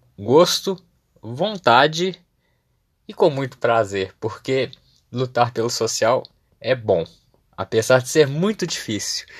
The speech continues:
Então, parabéns a todos os profissionais, que venham outros quinze de maio e que continuem na luta,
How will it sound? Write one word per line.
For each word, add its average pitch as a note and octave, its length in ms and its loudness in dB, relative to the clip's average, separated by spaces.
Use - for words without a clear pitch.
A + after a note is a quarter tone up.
Então, F#3+ 480 4
parabéns C3 440 0
a C3 80 2
todos G3 360 -2
os F3 140 -4
profissionais, C3+ 680 -2
que D#3+ 120 0
venham E3+ 360 2
outros G3+ 440 0
quinze D3+ 460 -6
de B2 120 -8
maio C3+ 520 0
e E3+ 100 -10
que G3 160 -8
continuem G3+ 540 -2
na F3+ 160 6
luta, B2 440 -2